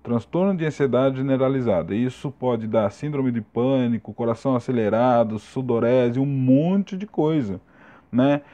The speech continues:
E eu comecei a perceber que quando, ah, eu fazia o transporte, né, ou o desdobramento, no outro dia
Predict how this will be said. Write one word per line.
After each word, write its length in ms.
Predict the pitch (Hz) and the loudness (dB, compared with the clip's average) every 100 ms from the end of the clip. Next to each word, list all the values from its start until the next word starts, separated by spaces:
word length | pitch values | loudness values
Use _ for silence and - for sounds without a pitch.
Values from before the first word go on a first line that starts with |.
| - - | -16 0
E 100 | 151 | 2
eu 120 | 202 | 4
comecei 500 | 214 180 156 - 240 | 2 0 -2 0 0
a 60 | |
perceber 640 | 233 170 - 135 110 131 175 | 2 -2 0 0 2 0 0
que 100 | 165 | -4
quando, 540 | - 175 208 175 147 | 0 2 4 2 0
ah, 380 | 131 127 123 - - | 0 2 2 0 -4
eu 100 | 123 | -4
fazia 280 | 120 143 147 | 2 0 2
o 40 | |
transporte, 760 | 151 117 - 120 123 170 147 117 | -2 -2 -2 2 4 2 0 -2
né, 400 | 113 123 156 135 | 0 0 0 0
ou 260 | 113 135 135 | 2 2 0
o 60 | |
desdobramento, 1000 | 107 110 113 117 104 113 151 165 156 104 104 - _ - _ | -2 -2 2 2 2 2 0 -2 -4 -10 -12 -18 _ -20 _
no 200 | 127 135 | 0 2
outro 440 | 160 214 214 143 | 4 4 2 0
dia 540 | 113 101 156 190 110 | 0 0 -2 0 -2